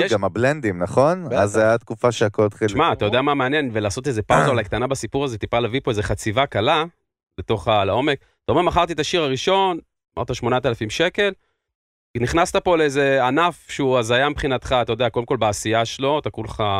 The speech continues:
Speaker 1: על זה, ומצד שני גם את הצד העסקי, איך לתמחר דברים, או איך ל-, ל-, למכור את זה, ואיך לזה, מאיפה אתה יודע את זה? אתה אומר, "מכרת בשמונת אלפים שקל", מאיפה זה בא, כאילו, איך?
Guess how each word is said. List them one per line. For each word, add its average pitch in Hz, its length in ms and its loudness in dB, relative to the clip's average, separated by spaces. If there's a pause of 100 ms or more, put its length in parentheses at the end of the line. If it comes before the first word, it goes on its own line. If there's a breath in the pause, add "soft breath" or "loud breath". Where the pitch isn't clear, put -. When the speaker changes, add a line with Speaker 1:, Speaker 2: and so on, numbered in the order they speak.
(140)
Speaker 1:
על 120 220 2
זה, 135 220 0 (680)
ומצד 104 260 0
שני 135 180 2
גם 131 140 0
את 107 80 -8
הצד 131 280 0
העסקי, 117 360 -2
איך 135 120 -2
לתמחר 123 460 -2
דברים, 156 720 0
או 104 100 0
איך 107 160 -6
ל-, 117 100 -2
ל-, 101 400 0
למכור 131 420 0
את 175 60 -4
זה, 165 160 0
ואיך 117 180 -2
לזה, 110 140 -6
מאיפה 123 180 -2
אתה 151 100 0
יודע 131 260 2
את 113 80 -4
זה? 110 240 0 (100)
אתה 113 80 -2
אומר, 117 100 0
"מכרת 117 280 0
בשמונת 113 260 -2
אלפים 104 120 -8
שקל", 110 160 -4
מאיפה 107 200 -4
זה 107 100 -2
בא, 98 260 2
כאילו, 110 240 -10
איך? - 280 -6